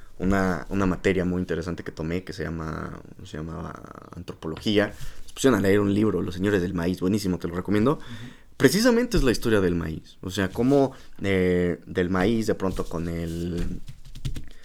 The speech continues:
Speaker 1: la nixtamalización para preparar las tortillas y como el maíz, la aplicación para los tamales y todos esos libros que lees y te estás babeando, ¿no?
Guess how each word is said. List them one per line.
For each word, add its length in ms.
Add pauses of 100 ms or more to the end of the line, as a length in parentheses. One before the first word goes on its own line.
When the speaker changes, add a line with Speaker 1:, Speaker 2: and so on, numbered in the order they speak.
(160)
Speaker 1:
la 160
nixtamalización 1000
para 160
preparar 380
las 140
tortillas 960
y 60
como 180
el 60
maíz, 300
la 40
aplicación 400
para 220 (280)
los 200
tamales 500
y 60
todos 220
esos 260
libros 260
que 160
lees 360
y 220
te 120
estás 240
babeando, 420 (160)
¿no? 260